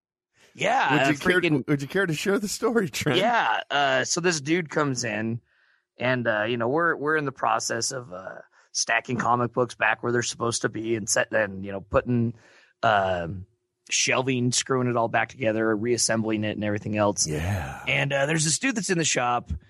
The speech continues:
Speaker 1: and he's, he's kinda shady, you know? He, like, he's, like, I try to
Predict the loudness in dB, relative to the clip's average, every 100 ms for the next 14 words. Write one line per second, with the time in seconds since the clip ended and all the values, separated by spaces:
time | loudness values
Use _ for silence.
0 | _ _ -4 -2 0 -2 0 2 2 2
1 | 2 0 -4 -6 0 2 2 2 2 0
2 | -4 -4 -4 -8 -20 _ -2 -2 -2 _
3 | -2 0 0 2 2 0